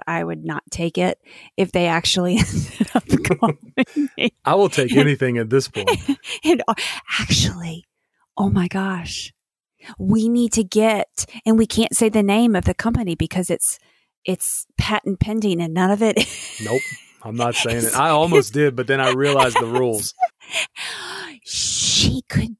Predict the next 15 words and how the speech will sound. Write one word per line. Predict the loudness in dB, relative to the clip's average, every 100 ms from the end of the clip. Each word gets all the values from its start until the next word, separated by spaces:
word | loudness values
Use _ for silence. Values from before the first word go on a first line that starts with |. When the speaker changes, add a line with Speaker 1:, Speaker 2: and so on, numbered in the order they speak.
| -4
Speaker 1:
be | -4 -2 -2
our | -2
sponsor. | -4 -4 -6 -8 -10 -2 2 2 4 2 4 2 -2 -6 -12 -10
Speaker 2:
I'm | -8 -6 -8 -8
well, | -8 0 2 2
well | 2 2 4
aware | 6 6 4
of | 2
this. | -6 -6
Like, | -6 0
this | 0 2
is | 4
why | 6 6 8 6 6 6
Speaker 1:
Oh | 4 2 -2 -2 2
my | 2 2 -6 -10 -12